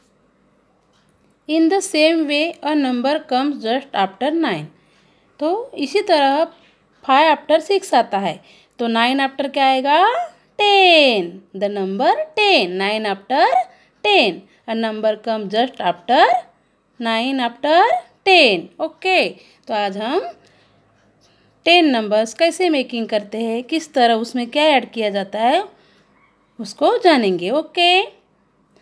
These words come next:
the number ten, nine plus one is equal to ten। नाइन नंबर में हम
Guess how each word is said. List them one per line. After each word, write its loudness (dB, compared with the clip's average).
the 4
number 0
ten, 2
nine 0
plus 2
one -2
is -2
equal -4
to -2
ten। 4
नाइन -4
नंबर -2
में -6
हम -6